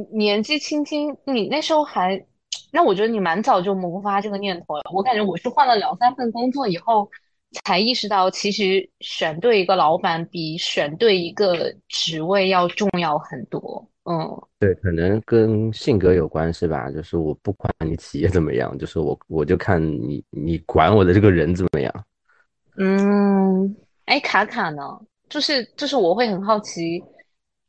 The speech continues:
Speaker 1: 卡利亚，比如说你，还是你，你们都是一工作就意识到其实老板比那个 job description 要重要很多？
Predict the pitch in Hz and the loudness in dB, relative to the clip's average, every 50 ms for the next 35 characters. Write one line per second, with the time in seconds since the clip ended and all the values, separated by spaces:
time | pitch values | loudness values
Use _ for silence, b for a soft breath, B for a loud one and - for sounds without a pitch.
0 | _ _ _ - - - 226 233 240 233 214 202 185 180 - _ - 175 160 170 | _ _ _ -10 -4 -2 0 0 2 2 2 0 0 -2 -6 _ -8 -8 -6 -6
1 | - 214 208 208 208 190 160 - - _ _ _ _ _ _ _ - 214 220 202 | -4 -4 -2 -2 -2 -4 -6 -8 -14 _ _ _ _ _ _ _ -6 -4 -2 0
2 | 269 254 233 214 - - 208 208 202 190 180 175 185 226 269 - 294 254 - - | 0 0 0 0 -2 -2 0 0 2 2 2 2 2 2 2 2 0 0 2 2
3 | 226 220 240 233 262 233 208 214 208 - 208 202 185 - 202 185 185 190 - 196 | 2 2 2 4 4 4 4 2 0 0 0 -2 0 0 0 0 0 -2 -4 -6
4 | 190 - 185 170 147 156 151 - 175 165 180 185 - 175 151 147 160 180 170 - | -4 -2 0 0 0 0 0 0 -2 -2 -2 -4 -4 -6 -8 -4 -4 -6 -4 -2
5 | - 156 107 117 - - - - 220 196 185 175 - 175 165 160 156 156 - - | -2 -2 -2 -2 -4 -2 0 4 6 6 6 4 4 0 0 0 0 -2 -4 -6
6 | 170 - - - 196 180 175 - - - 180 175 170 165 160 - 170 160 151 147 | -6 -6 -4 -4 -4 -4 -4 -4 -6 -4 -2 -2 -2 -4 -4 -4 -4 -2 -2 -2
7 | 180 180 - - - - - - - - | -2 -4 -8 -8 -8 -6 -6 -6 -8 -12